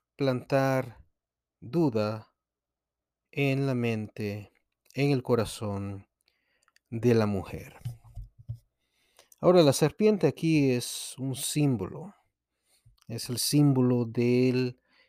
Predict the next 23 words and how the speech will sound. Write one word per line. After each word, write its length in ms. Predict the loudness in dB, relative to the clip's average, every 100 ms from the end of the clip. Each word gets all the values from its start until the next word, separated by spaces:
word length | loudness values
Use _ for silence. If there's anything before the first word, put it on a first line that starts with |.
| _ -2
enemigo, 800 | 0 4 4 4 2 -6 -14 -20 _ _ _ _ _ _ _ _ _ _
de 320 | -4 0 0 0
Satanás, 1120 | -2 -2 2 4 2 0 -8 -10 -14 -18 _ _ _ _ _
del 200 | -6 -2
diablo, 580 | 2 4 4 -2 -14 -20 -20 -20 _ _ _ -20 -20 _
de 760 | -4 0 2 2 2 2 2 -2
una 260 | -2 2 4
gente 500 | 4 4 2 -2 -2
que 320 | 0 2 2
se 240 | 2 2 4
ha 140 | 4
rebelado 640 | 2 2 2 4 2 0
contra 760 | -4 -2 -2 -4 -4 -4 -4 -8
Dios, 460 | -12 -8 -6 -6 -8
un 100 | -10
ser 280 | -6 -4 -4
espiritual 560 | -4 -6 -6 -4 -4
que 100 | -6
se 200 | -12 -6
ha 180 | -4 -4
rebelado 560 | -2 -4 -2 -2 -4 -6
contra 520 | -8 -8 -6 -4 -4
Dios. 840 | 0 0 0 -2 -8 -14 -16 -20